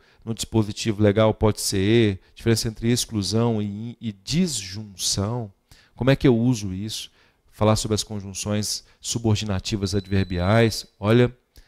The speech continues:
esse curso é imperdível, certo? Próxima aula, continuamos então a falar sobre os, a conjunção como marcador textual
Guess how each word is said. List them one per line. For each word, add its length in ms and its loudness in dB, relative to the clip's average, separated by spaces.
esse 260 -2
curso 460 -6
é 220 -2
imperdível, 1700 -6
certo? 440 4
Próxima 320 -2
aula, 360 4
continuamos 580 -4
então 400 -4
a 100 -4
falar 380 2
sobre 240 -10
os, 240 -14
a 100 -6
conjunção 600 -8
como 280 -6
marcador 840 -2
textual 720 0